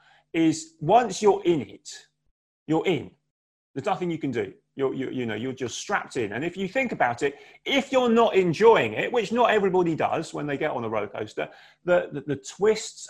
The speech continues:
and the turns and the shocks are part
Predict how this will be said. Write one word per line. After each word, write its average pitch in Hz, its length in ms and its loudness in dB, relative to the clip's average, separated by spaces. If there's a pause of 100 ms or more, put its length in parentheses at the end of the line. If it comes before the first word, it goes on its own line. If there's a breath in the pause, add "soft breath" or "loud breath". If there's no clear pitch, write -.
and 170 100 -8
the 160 100 -8
turns 151 640 -6
and 139 120 -10
the 127 60 -10
shocks - 800 -10 (280)
are 143 220 -6
part - 480 -10